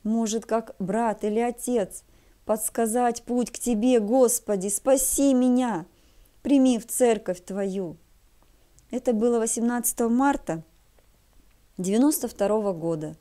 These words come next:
когда я расписался в маленькой книжице с названием "Почему я верю",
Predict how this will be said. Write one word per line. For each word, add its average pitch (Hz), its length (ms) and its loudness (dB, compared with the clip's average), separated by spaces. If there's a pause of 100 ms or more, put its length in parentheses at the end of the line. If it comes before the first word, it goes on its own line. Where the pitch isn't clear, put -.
(520)
когда 202 320 0
я 285 180 2
расписался 262 640 -2
в 226 40 -2
маленькой 233 440 0
книжице 262 580 -2
с 226 80 -6
названием 190 720 -6 (600)
"Почему 190 560 0
я 214 260 0
верю", 165 540 -6